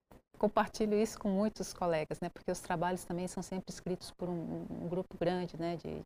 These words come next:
de, de colaboradores. Mas o que eu acho que é mais interessante é que esses trabalhos, o, o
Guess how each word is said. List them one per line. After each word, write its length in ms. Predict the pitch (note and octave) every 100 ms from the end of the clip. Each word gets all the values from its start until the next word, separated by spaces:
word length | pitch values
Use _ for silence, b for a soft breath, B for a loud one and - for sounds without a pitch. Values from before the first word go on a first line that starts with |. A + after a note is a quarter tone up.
| -
de, 160 | D3+
de 120 | D3 -
colaboradores. 840 | E3+ D#3+ E3 D#3+ D3 D3 C#3+ - B B B B B -
Mas 140 | A3+ A3
o 40 |
que 100 | -
eu 40 |
acho 180 | B3 B3
que 80 | -
é 40 |
mais 280 | G#3+ A#3+ A#3
interessante 680 | G#3+ G#3 F#3+ E3+ A3 G#3+ F#3+
é 20 |
que 140 | -
esses 280 | A3+ A#3 -
trabalhos, 680 | - F#3+ E3+ G3+ G3+ E3+ E3
o, 60 | F#3
o 140 | G3